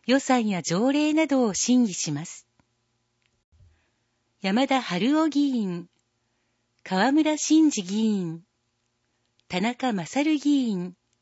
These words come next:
西迫伸平議員。監査委員、市の財政に関する事務の執行などについて監査を行います。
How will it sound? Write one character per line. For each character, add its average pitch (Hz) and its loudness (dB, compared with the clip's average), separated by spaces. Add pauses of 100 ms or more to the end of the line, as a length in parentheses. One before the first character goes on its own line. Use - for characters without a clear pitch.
(800)
西 190 0
迫 262 0
伸 240 2
平 294 0
議 254 0
員。 175 -6 (2500)
監 226 0
査 311 2
委 311 6
員、 240 2 (1300)
市 - 0
の 285 4
財 202 2
政 302 0
に 294 2
関 294 2
す - -2
る 233 -2 (300)
事 - 0
務 285 4
の 208 -2
執 - -8
行 302 2
な 320 4
ど 285 0
に 262 2
つ - -6
い 214 -2
て 180 -6 (340)
監 311 4
査 240 0
を 160 -4
行 - -4
い 196 -2
ま 175 -4
す。 - -18